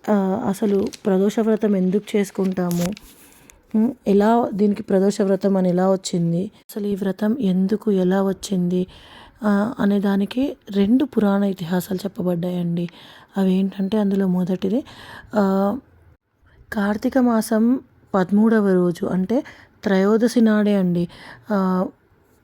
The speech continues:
క్షీరమదనం జరుగుతున్నింది. ఆ క్షీరమదనంలో అన్నిటికన్నా ముందు హాలాహలమే బయటికి వచ్చింది. అది,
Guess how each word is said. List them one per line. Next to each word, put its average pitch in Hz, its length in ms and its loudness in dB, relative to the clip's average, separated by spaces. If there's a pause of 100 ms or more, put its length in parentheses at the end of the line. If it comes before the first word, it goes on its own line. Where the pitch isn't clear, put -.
క్షీరమదనం 220 1000 2
జరుగుతున్నింది. 175 760 0 (380)
ఆ 214 120 2
క్షీరమదనంలో 220 840 2
అన్నిటికన్నా 208 520 2
ముందు 196 260 2
హాలాహలమే 196 600 2
బయటికి 185 380 -2
వచ్చింది. 185 320 -8 (480)
అది, 208 420 2